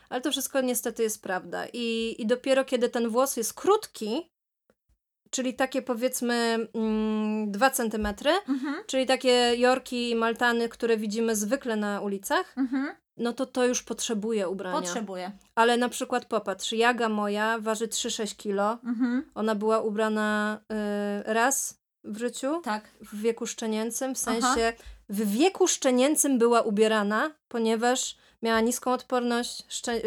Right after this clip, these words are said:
Speaker 1: jest zimo-, z zimowego miotu, więc jakby
Speaker 2: Tak.
Speaker 1: ten jednocześnie dużo dzidowała po lesie, e, i po prostu było jej zimno.
Speaker 2: Tak.
Speaker 1: E,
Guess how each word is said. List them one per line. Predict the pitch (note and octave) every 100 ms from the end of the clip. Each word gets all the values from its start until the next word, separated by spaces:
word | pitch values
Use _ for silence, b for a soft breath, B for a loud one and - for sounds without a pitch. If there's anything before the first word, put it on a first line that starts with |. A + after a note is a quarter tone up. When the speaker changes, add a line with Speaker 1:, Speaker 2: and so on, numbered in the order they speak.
| A3+
Speaker 1:
jest | A3+ A3 G#3+
zimo-, | A3 B3 A#3
z | G#3+
zimowego | A3 A#3+ C#4 C4 B3+ A#3+
miotu, | A#3+ A#3+ B3 A#3
więc | G#3 G3+ G3 -
jakby | G3+ F#3+ F#3+
Speaker 2:
Tak. | G3
Speaker 1:
ten | A3 A#3 A#3 b b b _ _ _ _ _ _ - A#3
jednocześnie | A3+ A3+ A#3 B3 A3+
dużo | A3+ A3+
dzidowała | G#3 G#3+ A3 G#3+ G#3+ G#3+
po | G#3+
lesie, | G#3 G#3 - G#3 G#3+ B B B B -
e, | A3+ G#3+ G#3+
i | C4
po | E4
prostu | C#4 - B3+
było | B3
jej | B3 B3
zimno. | A3+ G3+ D#3 - _ -
Speaker 2:
Tak. | A3 - - _
Speaker 1:
E, | -